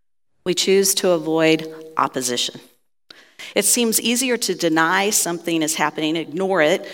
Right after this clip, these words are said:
and maybe it'll go away. But this is a mistake.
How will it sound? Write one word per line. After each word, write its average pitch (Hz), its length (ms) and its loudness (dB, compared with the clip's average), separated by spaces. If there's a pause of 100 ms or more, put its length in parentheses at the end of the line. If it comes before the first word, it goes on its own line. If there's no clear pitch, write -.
(120)
and 170 120 -2
maybe 165 240 2
it'll 160 180 -2
go 156 160 -4
away. 143 680 2 (1400)
But 180 140 -6
this 208 180 2
is 202 120 2
a 196 60 -2
mistake. - 680 -2